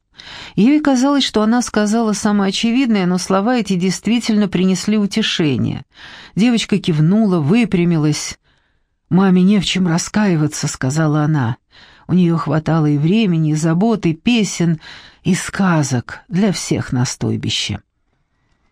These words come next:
Но мысленно Ева была уже где-то далеко, ощупью и с удивлением она блуждала вокруг нового для себя открытия.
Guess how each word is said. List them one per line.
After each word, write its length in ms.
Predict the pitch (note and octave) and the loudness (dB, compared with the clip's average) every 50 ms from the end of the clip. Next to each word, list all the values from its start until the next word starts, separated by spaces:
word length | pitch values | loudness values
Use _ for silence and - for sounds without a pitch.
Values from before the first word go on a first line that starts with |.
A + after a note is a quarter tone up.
| _ _ _ _ _ _ _ _ _ _ _ _ _ _ _ _ _ _ _ _ _ _ | _ _ _ _ _ _ _ _ _ _ _ _ _ _ _ _ _ _ _ _ _ _
Но 180 | C#3 D#3 G3+ | 2 4 4
мысленно 480 | A3+ B3+ D4 D4+ D4+ - C#4+ C#4+ C4 C4 | 6 4 4 4 2 0 2 2 4 4
Ева 340 | C4 G#3+ G#3 B3+ C4 B3 A#3+ | 4 4 4 2 2 2 2
была 280 | G#3 A3+ A3+ A3+ A3 | 2 2 2 2 2
уже 200 | A3 G#3+ F#3 G3+ | 2 2 2 0
где-то 460 | F3+ F#3 D#3+ F#3 A#3+ C4 C4 - A#3 G3 | 0 0 0 0 0 -2 -2 -2 -2 0
далеко, 720 | F3+ F#3+ F3+ F3+ F3 D#3 - - D#3+ F3 F#3 F3+ F3+ G#3 | 2 2 2 2 0 -2 -2 -2 0 2 2 2 2 2
ощупью 560 | A#3 A3+ - - - F3 D#3+ - D3 D3 D#3+ | 2 0 0 0 -2 -2 -2 0 0 2 2
и 40 | D#3 | 2
с 120 | D3+ - | 2 0
удивлением 720 | F3 E3 D#3 E3+ E3 F3 F#3 A3 A#3 A3 G3 F#3 D#3+ D#3+ E3 | -2 0 0 0 2 2 2 2 2 0 0 0 0 0 0
она 200 | D#3+ E3+ F#3+ F#3+ | 0 0 0 0
блуждала 600 | E3 D#3+ E3 D#3+ D#3 D3 D#3+ F3+ F#3+ F#3 F3 D#3 | 0 0 0 0 0 0 0 0 2 0 0 0
вокруг 440 | D#3 D#3 D#3 - D#3+ E3 D3+ - D#3+ | 0 0 0 0 -2 -2 -2 0 0
нового 460 | E3 E3 E3+ G3+ A#3+ B3+ A3+ G#3+ G#3+ | 2 2 4 2 2 2 2 0 0
для 180 | F3 D3+ D3 | 0 0 -2
себя 400 | C#3+ - - D#3 D3+ D#3 D#3 E3+ | -2 -2 -2 -2 0 0 0 0
открытия. 760 | E3 D#3 - - D#3+ D3+ D3 C3+ C3 - - B2+ B2 B2 B2 | 0 -2 -4 -2 0 2 2 0 -2 -4 -4 -4 -2 -2 -4